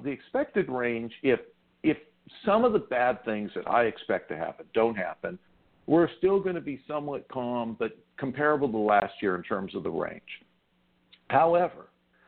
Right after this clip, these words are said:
I don't think it's gonna be a calm year. And the reason I don't think it's gonna be calm is the Federal Reserve's continuing to tighten.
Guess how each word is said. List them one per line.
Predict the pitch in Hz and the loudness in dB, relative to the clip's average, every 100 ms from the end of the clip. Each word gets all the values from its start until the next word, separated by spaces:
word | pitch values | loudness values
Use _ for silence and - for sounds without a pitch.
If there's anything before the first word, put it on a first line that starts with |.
| _ - | _ -4
I | 160 196 | -2 0
don't | 170 143 - | -2 -6 -10
think | 123 113 | -10 -10
it's | - | -10
gonna | 107 92 | -8 -6
be | 90 85 | -6 -8
a | |
calm | - 82 80 80 | -6 -6 -6 -8
year. | - - 85 | -10 -8 -8
And | 82 | -6
the | 90 | -4
reason | 98 123 175 185 156 | 2 4 4 2 0
I | 127 | 0
don't | 113 110 - | 0 -2 0
think | 107 101 | -2 -2
it's | 98 | -4
gonna | 101 95 | -4 -4
be | 87 | -8
calm | - 90 85 85 | -6 -6 -6 -8
is | 90 - | -10 -8
the | 101 | 0
Federal | 160 190 | 4 4
Reserve's | 175 123 107 104 - | 2 0 0 0 -2
continuing | - - - 139 135 127 127 117 - | -12 -12 -8 -8 -6 -6 -6 -8 -8
to | 101 - | -10 -4
tighten. | - 87 - 113 185 | 0 0 0 -4 -4